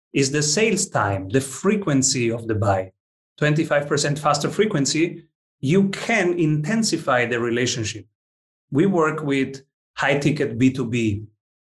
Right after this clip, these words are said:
uh, sales companies. So you have eight to fourteen contact points with a client before they buy. Now, traditionally, you need a year to get to fourteen contact points.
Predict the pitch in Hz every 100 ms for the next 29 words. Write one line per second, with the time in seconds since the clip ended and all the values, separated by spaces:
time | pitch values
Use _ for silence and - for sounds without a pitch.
0 | _ 113 107 104 - 120 107 - - 110
1 | 98 98 92 - - - 139 127 123 -
2 | - _ - 127 131 127 - _ 147 160
3 | 196 196 - 147 - 160 165 165 165 147
4 | 135 135 185 190 131 - - 110 110 -
5 | 120 117 131 110 113 113 110 123 107 104
6 | 123 117 - - _ _ _ _ _ _
7 | _ _ _ _ _ 127 123 - 120 117
8 | 214 196 151 139 143 135 123 131 135 131
9 | 120 120 156 170 117 104 - 120 120 117
10 | - 131 - 131 120 120 120 190 127 113
11 | - 104 98 -